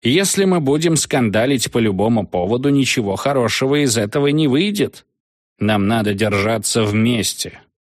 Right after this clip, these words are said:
«Я только хочу сказать ему то, что говорю вам», — оправдывался Роберт. «А я каждое утро говорю вашему преподобию, подавая горячую овсянку на завтрак, одно и то же: цветные восстанут в праведном гневе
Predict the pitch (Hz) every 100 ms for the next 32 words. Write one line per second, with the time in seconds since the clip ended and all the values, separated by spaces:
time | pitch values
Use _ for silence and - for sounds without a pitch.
0 | _ _ _ _ _ _ 107 123 131 139
1 | 127 123 131 139 - 131 123 120 - 120
2 | 113 127 113 - 117 113 120 120 131 98
3 | - _ _ _ - 101 92 92 90 92
4 | 92 - 95 85 90 - - _ _ _
5 | _ - 113 135 160 175 156 135 151 156
6 | 147 135 143 147 139 139 - 143 123 135
7 | 123 123 131 131 127 - - 127 123 127
8 | 120 110 120 123 110 120 113 101 - 120
9 | 104 110 104 131 131 135 131 - _ _
10 | _ 127 131 127 147 175 - 165 - 190
11 | 151 107 80 - - - 135 139 110 147
12 | 139 131 123 - 151 139 131 - - 135
13 | 131 113 120 113 113 139 135 127